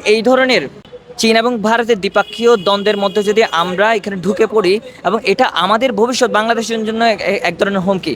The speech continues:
এবং আরেকটা বিষয় হচ্ছে তিস্তা চুক্তি। এই তিস্তা চুক্তি আমরা কি দেখতে পাচ্ছি? ভারত,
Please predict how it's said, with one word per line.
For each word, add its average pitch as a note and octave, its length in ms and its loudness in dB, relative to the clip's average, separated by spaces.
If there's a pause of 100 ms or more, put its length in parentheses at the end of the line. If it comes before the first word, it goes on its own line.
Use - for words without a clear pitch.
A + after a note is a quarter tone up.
(280)
এবং B3 160 2
আরেকটা A3 340 -2
বিষয় B3+ 240 -2
হচ্ছে B3 220 -2
তিস্তা - 360 -2
চুক্তি। F#3+ 340 -4 (340)
এই G#3+ 100 2
তিস্তা B3 300 0
চুক্তি C4 260 0
আমরা B3 160 2
কি B3 140 -6
দেখতে A3+ 220 0
পাচ্ছি? F3+ 340 -2 (1040)
ভারত, A#3+ 440 2